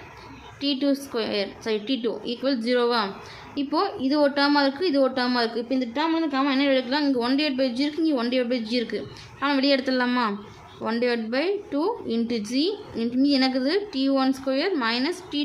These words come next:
two square-னு இருக்கா? பிளஸ் இப்போ இரண்டுத்துக்கு காமன் என்ன இருக்கு? A இருக்கு. இப்போ A வெளியே எடுத்துடலாமா? எடுத்தா உள்ள என்ன இருக்கு?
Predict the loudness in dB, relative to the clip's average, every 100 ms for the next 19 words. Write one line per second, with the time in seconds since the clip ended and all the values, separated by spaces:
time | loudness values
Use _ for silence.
0 | -2 -2 -2 -6 -16 -6 0 2 2 0
1 | -2 -2 -2 -6 -14 -18 -18 -20 -20 -18
2 | -18 -16 -16 -10 -4 -4 -2 0 2 4
3 | 2 2 2 2 4 2 0 0 -2 -4
4 | -16 -10 0 4 4 2 -2 0 2 4
5 | 4 2 0 0 0 -2 -6 -14 -18 -18
6 | -18 -8 -4 0 2 2 4 2 2 -2